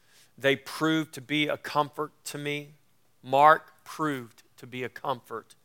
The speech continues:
to Paul, even after Paul would not take him along on his journey. Epaphras, who is one of you,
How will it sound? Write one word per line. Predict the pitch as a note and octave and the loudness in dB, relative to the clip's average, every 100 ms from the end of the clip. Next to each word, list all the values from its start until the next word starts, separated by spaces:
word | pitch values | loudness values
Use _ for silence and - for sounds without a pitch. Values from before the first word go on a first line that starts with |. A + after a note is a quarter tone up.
| _ _ _ _ _ - | _ _ _ _ _ -12
to | C3 | -12
Paul, | B2 - B2+ A2+ A2+ - _ _ _ _ _ _ _ | -12 -4 0 0 -2 -10 _ _ _ _ _ _ _
even | C3 B2+ C3 | -12 -10 -2
after | B2+ - A#2 | -2 -2 -14
Paul | - C3+ B2 A#2 | -4 0 2 0
would | A#2+ A#2 | -6 -12
not | A#2+ A#2 A#2 _ _ _ _ _ _ _ _ _ _ | -6 -4 -6 _ _ _ _ _ _ _ _ _ _
take | - C3+ - | -6 -6 -6
him | B2+ | -10
along | B2 A#2+ A2+ A2+ A2+ | -6 -2 -2 -6 -12
on | A2 | -20
his | A#2+ - - _ _ _ - B2+ _ B2 | -18 -18 -18 _ _ _ -20 -20 _ -20
journey. | A2 B2+ A#2+ A2+ B2 _ _ _ _ _ _ _ _ _ _ _ - | -12 -8 -6 -8 -18 _ _ _ _ _ _ _ _ _ _ _ -10
Epaphras, | C#3 - D3 D3+ - E3+ D3 - - _ - | -4 6 6 6 2 -4 -4 -10 -16 _ -10
who | D3+ | -4
is | D3+ B2 | -4 -4
one | C#3 D3 | -2 -2
of | C#3 | -2
you, | C#3 D3 D3 D3+ | -4 -6 -6 -10